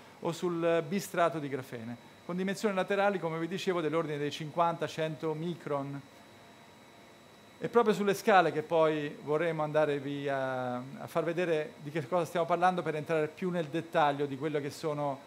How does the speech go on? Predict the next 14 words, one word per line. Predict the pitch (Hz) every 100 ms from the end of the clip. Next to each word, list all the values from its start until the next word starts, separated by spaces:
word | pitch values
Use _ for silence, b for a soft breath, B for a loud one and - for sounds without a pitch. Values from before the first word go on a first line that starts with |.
| - -
le |
scale | 117 160 147
di | 143
grandezza. | 160 175 165 131 - 180 - B B B -
E | -
per | 156 240
questo | 233 202 - - 196 202 208 - - - - - - - - - - - - - - - - - - - - - 156
vi | 165
faccio | 165 202 196 180
vedere | 185 185 185
qualcosa | 165 180 185 175 160 170 170 165 - - - - - - - - - - - - - - - - - - - - - - -
sul, | - 180 165 165 160 151 151
sull'animazione. | 143 165 170 170 165 - 147 127
Allora, | 156 185 151